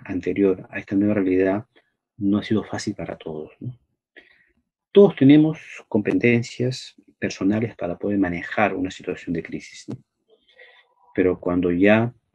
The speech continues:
mm, mis recursos se agotan y no tengo esa posibilidad,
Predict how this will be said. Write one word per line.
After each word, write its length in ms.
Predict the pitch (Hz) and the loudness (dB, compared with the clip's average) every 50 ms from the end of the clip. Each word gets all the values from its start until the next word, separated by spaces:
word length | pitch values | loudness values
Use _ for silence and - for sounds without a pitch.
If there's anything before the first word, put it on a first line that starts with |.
| _ - - | _ -12 -6
mm, 340 | 104 95 90 90 90 90 - - - - - - _ - - | -4 -4 -2 -2 -4 -6 -6 -10 -14 -20 -20 -20 _ -10 -2
mis 220 | 98 101 95 87 90 | 0 2 2 2 2
recursos 600 | 87 87 - - 120 104 - - - 85 - - | -2 2 4 6 6 6 4 0 -10 -12 -12 -8
se 100 | - 90 | -8 -6
agotan 560 | 87 95 104 95 - - - 87 87 87 - - - | 0 0 0 0 0 -4 -12 -16 -16 -16 -18 -20 -12
y 160 | - - 92 | -6 -2 -2
no 140 | 92 98 101 | 0 -2 0
tengo 320 | - - 131 123 104 92 92 | 2 4 4 4 4 2 0
esa 180 | - - 98 | -4 -8 -8
posibilidad, 640 | - - 95 - - 92 90 92 92 92 95 110 | -8 -8 -8 -8 -8 -6 -2 0 0 0 0 -2